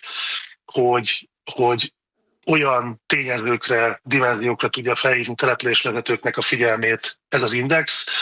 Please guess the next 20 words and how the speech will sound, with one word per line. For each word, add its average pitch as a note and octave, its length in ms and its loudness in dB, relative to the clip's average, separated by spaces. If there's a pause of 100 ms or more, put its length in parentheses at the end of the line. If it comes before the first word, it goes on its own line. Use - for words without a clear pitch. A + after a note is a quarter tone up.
(120)
amelyre C3 300 2
adott C3+ 260 0
esetben B2+ 340 2
nem C#3 140 2
feltétlenül A#2+ 560 -2
gondoltak, A#2 560 0
vagy A#2 160 0
nem C3+ 220 2 (380)
tudták C3 440 0
azt, B2+ 200 0
hogy B2 120 -2
ilyen B2+ 180 4
jól A#2 240 2
mérhető, A2+ 720 0 (120)
ö, A#2 480 -2
adatbázis A#2 640 0
áll A#2 280 2
rendelkezésre A#2+ 720 0
ezzel A2+ 220 0
kapcsolatban, C#3+ 460 0